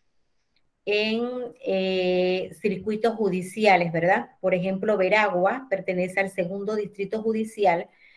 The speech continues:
que, que, pues, tiene que ver, eh, con lo que también,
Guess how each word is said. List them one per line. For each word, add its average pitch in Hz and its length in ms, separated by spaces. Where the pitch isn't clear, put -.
que, 180 840
que, 190 100
pues, 190 240
tiene 196 320
que 190 140
ver, 185 420
eh, 185 380
con 190 180
lo 185 140
que 185 140
también, 190 720